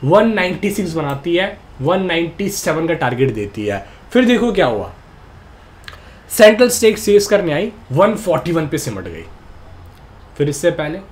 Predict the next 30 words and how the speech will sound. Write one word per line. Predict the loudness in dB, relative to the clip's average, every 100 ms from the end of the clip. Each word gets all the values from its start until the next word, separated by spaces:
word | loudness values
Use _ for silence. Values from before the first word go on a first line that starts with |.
| -20 -12
एक | -10 -8
सौ | -6
दस | -2 -2
बना, | -2 -6
सात | -4 -4 -4
wicket | -4 -4 -2
गवा | -2 -4
के | -4 -8 -8 -16 -4
जो | 2 2
team | 2 -4
chase | 0 0 0
करने | -2 -2 0
आती | -2 -2 -2
है | 0 0 -4 -6 -2
वो | 2
चार | 6 6 4
wicket | 0 -2
से | -2 -2
जीत | -2 -2
दर्ज | -2 -4 -4
करती | -6 -2
है। | -2
पन्द्रह | 0 0 0
ball | 0 -4
रहते | -6 -10 -10
हैं, | -10 -12 -4
दो | 0 0
सौ | 0
सत्रह | -2 -2 -2
बना | -4 -6 -8